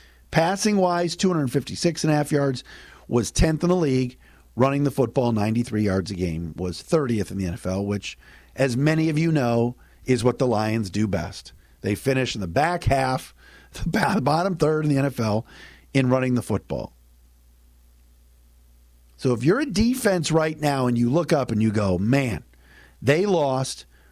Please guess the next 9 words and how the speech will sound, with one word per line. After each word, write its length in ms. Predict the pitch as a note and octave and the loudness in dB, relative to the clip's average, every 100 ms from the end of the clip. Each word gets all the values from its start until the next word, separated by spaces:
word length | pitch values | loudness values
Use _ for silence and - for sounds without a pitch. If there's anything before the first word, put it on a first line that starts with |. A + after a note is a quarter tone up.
| - | -2
Marvin 440 | G#2+ D#3 F#3 A3+ | 2 2 2 0
Jones, 600 | G3 G3 G3 G3 G3 - - - _ _ _ _ _ - _ _ _ F#2 | 2 2 0 0 -2 -6 -20 -20 _ _ _ _ _ -20 _ _ _ -2
Danny 300 | C#3 E3 G3+ | 0 0 0
Amendola, 480 | A3+ G3+ G3 F#3+ F3 | -2 2 2 2 2
Kenny 260 | F#3+ G3+ | 2 4
Golladay, 360 | G#3 F#3+ F#3 F#3 | 2 2 2 0
these 180 | A#3+ D4 | 0 0
guys 140 | B3 | -2
have 140 | A3 | -2